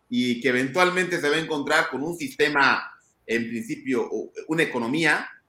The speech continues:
eh, un sistema econo-, bueno, una economía en, en algún estado, un sistema jurídico, un sistema de seguridad <laughs> también, un ambiente de seguridad y un ambiente normativo en el ámbito de lo fiscal, que por cierto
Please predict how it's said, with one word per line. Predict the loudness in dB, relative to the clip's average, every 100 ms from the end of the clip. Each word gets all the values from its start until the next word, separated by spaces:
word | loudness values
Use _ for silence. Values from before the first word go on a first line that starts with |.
| _ _ _ _ _ -14
eh, | -8 -6
un | -6 -8
sistema | -8 -8 -8
econo-, | -6 -6
bueno, | -2 -2
una | -2 -4
economía | -4 -4 -2 -2 -4
en, | -8 -12 -12 -12 -10
en | -8 -6
algún | -4 -2
estado, | 0 4 4 4 -2 -12 _ _ _ _ -4
un | -4
sistema | -4 0 2 2 0
jurídico, | 2 2 2 -2 0 0 -2 -10 _ -20 -18 -12 -12 -14 _ -6
un | -6
sistema | -2 2 4 4
de | 4
seguridad | 2 -4 -4 -6 -2 -2 0
<laughs> |
también, | -2 2 2 2
un | -2
ambiente | -4 -2 -4 -4
de | -4
seguridad | -6 -4 -2 -2 -4 -12 _ -14 -6
y | -2
un | 0
ambiente | -2 -2 -2 -2 -4 -4 -4 -4 -10
normativo | -4 -2 -2 -2 -4 -8 -8 -6
en | -4
el | -2
ámbito | -2 -2 -8 -6
de | -6
lo | -6
fiscal, | -10 -6 0 2 0 -6 -20 _
que | -12
por | -8 -10
cierto | -6 -6 -6 -18 -18